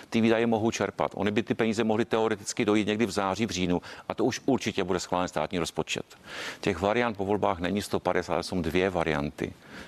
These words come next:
Buď budete vládnout vy, já s váma komunisté a extrémisté, a nebo budeme vládnout my. Ne, ne, dneska nevíme, jak to dopadne za čtrnáct dní,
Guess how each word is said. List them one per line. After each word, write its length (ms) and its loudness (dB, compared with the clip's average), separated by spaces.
Buď 140 2
budete 220 4
vládnout 420 0
vy, 320 4
já 100 -2
s 120 -10
váma 400 0
komunisté 680 0
a 40 2
extrémisté, 640 -2
a 40 0
nebo 140 -4
budeme 260 0
vládnout 380 0
my. 220 2
Ne, 280 -2
ne, 260 0
dneska 320 -4
nevíme, 320 -2
jak 120 -4
to 100 0
dopadne 420 0
za 80 -6
čtrnáct 440 -2
dní, 260 0